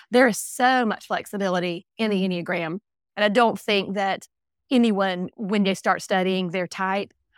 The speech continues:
I don't think they'll feel put in a box at all. I really think that light bulbs will go off and they'll think, "Man, I'm learning so much about myself, and that's true of me, and that's true of me." And I think that's the hope. It, you can take any test and it can come back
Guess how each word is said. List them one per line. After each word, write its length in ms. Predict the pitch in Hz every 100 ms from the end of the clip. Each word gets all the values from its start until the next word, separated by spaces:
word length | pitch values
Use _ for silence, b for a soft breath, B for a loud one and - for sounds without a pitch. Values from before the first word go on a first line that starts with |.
| -
I 80 |
don't 180 | 202 185
think 160 | 202 175
they'll 120 | 175
feel 180 | - 185
put 180 | - 160
in 60 |
a 40 | 175
box 320 | 180 - -
at 80 | 196
all. 220 | 190 185
I 60 | 175
really 340 | 202 226 190
think 240 | 208 185
that 100 | 165
light 300 | 180 185 196
bulbs 280 | 185 175 165
will 100 | 175
go 240 | 175 170 165
off 320 | 190 170 196
and 100 | 185
they'll 100 | 175
think, 240 | 202 180
"Man, 420 | 180 269 285 - - _ _ _ _
I'm 280 | 175 415 349
learning 280 | 202 185 202
so 360 | - 214 233
much 280 | 277 294 -
about 240 | 185 180
myself, 480 | 196 190 - 190 185
and 160 | 196 170
that's 320 | 202 240 -
true 260 | - 247 247
of 100 | 196
me, 240 | 180 180
and 120 | 175
that's 240 | 185 - -
true 220 | 202 185
of 100 | 185
me." 220 | 190 185 b b -
And 100 | 226
I 40 |
think 200 | 220 359
that's 240 | 254 233 -
the 120 | 196
hope. 400 | 196 240 180 - _ _ _ -
It, 220 | 262 -
you 160 | 269
can 120 | 311 254
take 220 | 247 220
any 180 | 294 311
test 600 | - 180 175 196 - _ _ _ -
and 80 | 240
it 100 | 247
can 160 | 233
come 220 | 190 214
back 480 | 190 180 - - _